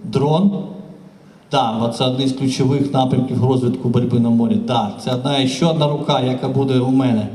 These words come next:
і моїх колег. Але вона не повинна бути одна.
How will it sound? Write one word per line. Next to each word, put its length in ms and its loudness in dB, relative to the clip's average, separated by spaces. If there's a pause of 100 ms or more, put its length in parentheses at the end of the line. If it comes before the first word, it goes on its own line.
(460)
і 80 -2
моїх 320 2 (340)
колег. 320 2 (240)
Але 340 -2 (120)
вона 300 0
не 80 0
повинна 400 2
бути 220 0
одна. 360 0